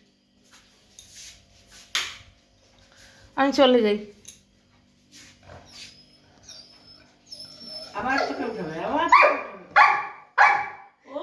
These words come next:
Speaker 2: যতক্ষণ না খাবে ততক্ষণ ওর শুনি নাই, শান্তি নাই। না, না, এখানে আর দরকার নেই। আমি পায়ে একটু মলমটা দিয়েছি, আমি পারছি না।
Speaker 1: ওই দেখো, তুমি নিয়ে আয় না বলেছো, দেখো চুপ করে গেল। ও কি বোঝে না বলো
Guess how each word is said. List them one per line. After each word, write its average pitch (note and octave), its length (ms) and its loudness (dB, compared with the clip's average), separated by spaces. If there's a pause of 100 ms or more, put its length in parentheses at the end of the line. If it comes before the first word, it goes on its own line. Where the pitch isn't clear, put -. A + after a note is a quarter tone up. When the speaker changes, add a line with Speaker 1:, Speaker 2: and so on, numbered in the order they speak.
(120)
Speaker 2:
যতক্ষণ D4+ 420 -14
না F4 160 -4
খাবে G4 240 -6
ততক্ষণ F#4 340 -10
ওর F4 80 -6 (100)
শুনি B3+ 260 -2 (100)
নাই, G3 240 -2 (920)
শান্তি C#4+ 280 -2 (100)
নাই। B3 100 2 (720)
না, G#4+ 100 6 (240)
না, F#4 60 -6 (120)
এখানে A3 320 -12 (240)
আর C4+ 80 -8 (120)
দরকার D#4+ 340 -10
নেই। E4 120 -10 (100)
আমি C#4+ 160 -6 (100)
পায়ে C4 300 -2
একটু F4 220 -10
মলমটা C#4+ 460 -2
দিয়েছি, E4 300 -10 (100)
আমি D#4 120 -10 (100)
পারছি B3 320 -8
না। B3 60 -12 (280)
Speaker 1:
ওই F#4+ 160 12
দেখো, C#5+ 180 6 (140)
তুমি A#4+ 160 2 (100)
নিয়ে A#4 200 2
আয় A#4+ 140 4
না B4 120 4
বলেছো, C5+ 240 2 (100)
দেখো G#4+ 180 2
চুপ G4+ 200 2
করে D#4 180 2
গেল। G#3 120 0 (1400)
ও - 20 10 (160)
কি C#5+ 80 8 (160)
বোঝে G4+ 320 8
না A4+ 120 8
বলো A#4+ 160 8